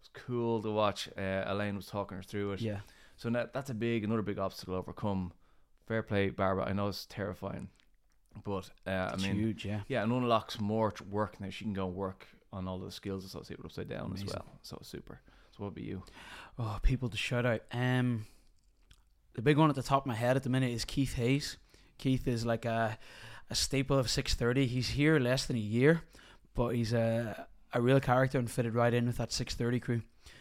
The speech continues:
Speaker 2: But he's had a bit of a niggling hip injury for maybe the past, mm, gee, coming up two months now. And it got him, he'd be the first to admit, it got him down a little bit.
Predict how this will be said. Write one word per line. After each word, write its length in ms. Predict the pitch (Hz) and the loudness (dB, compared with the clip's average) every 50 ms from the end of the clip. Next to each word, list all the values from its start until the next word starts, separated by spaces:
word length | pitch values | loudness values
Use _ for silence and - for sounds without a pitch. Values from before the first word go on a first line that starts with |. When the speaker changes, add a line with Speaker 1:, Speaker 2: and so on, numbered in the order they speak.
| - - - | -20 -16 -8
Speaker 2:
But 100 | - 123 | -2 -2
he's 100 | 123 117 | 0 4
had 160 | 131 131 139 156 | 6 8 8 8
a 40 | |
bit 120 | 151 165 160 | 10 8 8
of 80 | 151 | 8
a 60 | 131 123 | 8 4
niggling 340 | 123 123 131 117 131 123 | 4 4 4 4 4 2
hip 280 | 110 110 117 135 135 - | 2 0 -2 -4 0 0
injury 420 | 139 143 139 123 139 143 143 139 - - - - - - - - - - - - | 2 2 2 2 2 0 0 -2 -6 -16 -20 -20 -20 -20 -20 -20 -20 -20 -20 -14
for 160 | - - 120 | -6 -4 -2
maybe 260 | 110 113 120 117 117 | 0 2 2 2 2
the 80 | 117 113 | 0 0
past, 400 | 117 113 - - - - - - | -2 -4 -6 -6 -8 -10 -8 -8
mm, 360 | - 117 117 117 117 117 113 - - 82 - - - - - 101 | -4 -2 -2 0 -2 -2 -4 -6 -8 -16 -16 -18 -18 -18 -16 -14
gee, 220 | - - 107 - - - - - | -10 -10 -10 -10 -10 -16 -18 -8
coming 200 | - - - 143 | -2 0 2 2
up 80 | 135 - | 2 0
two 200 | - - - 127 | 2 4 4 4
months 280 | 113 113 135 139 - - | 6 6 4 2 2 4
now. 140 | 143 147 151 - - - - - - - - - - - - - - - - | 4 4 2 0 -6 -20 -20 -20 -20 -20 -20 -20 -20 -20 -20 -20 -20 -14 -6
And 260 | - 117 113 117 117 113 - | -4 -2 0 0 -2 -2 -4
it 140 | 120 117 | -6 -2
got 180 | - 127 127 139 | 2 4 6 6
him, 280 | 151 147 135 120 113 - - _ _ - - - - - - - - - - - - - _ - | 6 6 4 2 0 -2 -10 _ _ -20 -20 -20 -20 -20 -20 -20 -20 -20 -20 -20 -20 -20 _ -6
he'd 220 | - 123 135 147 | -2 2 4 6
be 80 | 139 143 | 6 6
the 60 | 131 | 6
first 200 | - 131 127 - | 6 4 2 2
to 60 | - | 0
admit, 180 | 123 117 120 117 | 0 0 0 0
it 60 | 113 | 2
got 140 | - 123 131 | 4 4 6
him 80 | 139 127 | 6 6
down 280 | 110 110 120 127 131 | 6 4 6 6 6
a 60 | 135 | 6
little 160 | 131 131 135 135 | 6 6 6 6
bit. 220 | 139 143 - - | 6 4 4 2